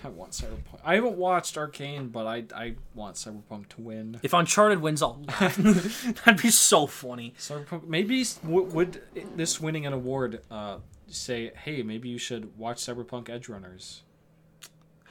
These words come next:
Speaker 1: It's literally, like, six episodes and they're, like, twenty minutes long.
Speaker 2: Fine.
Speaker 1: I literally
Speaker 2: <laughs>
Speaker 1: watched it in, like,
Speaker 2: Fine.
Speaker 1: I watched it in, like, two days.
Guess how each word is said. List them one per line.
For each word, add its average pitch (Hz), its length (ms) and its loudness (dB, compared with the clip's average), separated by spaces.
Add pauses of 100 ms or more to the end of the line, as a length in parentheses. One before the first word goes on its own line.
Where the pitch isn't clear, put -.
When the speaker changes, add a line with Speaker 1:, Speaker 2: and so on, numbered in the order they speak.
(140)
Speaker 1:
It's 165 220 -6
literally, 196 340 0
like, 151 220 0
six - 320 -2
episodes 110 540 -8
and 107 100 -12
they're, 101 60 -12
like, 104 140 -12
twenty 110 260 -10
minutes 92 340 -16
long. 85 240 -20 (600)
Speaker 2:
Fine. 240 580 12 (100)
Speaker 1:
I 156 80 4
literally 190 380 8
Speaker 2:
<laughs> - 80 8
Speaker 1:
watched - 360 4
it 135 200 -2
in, 139 140 -6
like, 127 120 2
Speaker 2:
Fine. 190 360 2
Speaker 1:
I 147 100 -2
watched 131 360 -2
it 135 80 -10
in, 123 80 -8
like, 107 180 -10
two 110 200 -12
days. 82 480 -16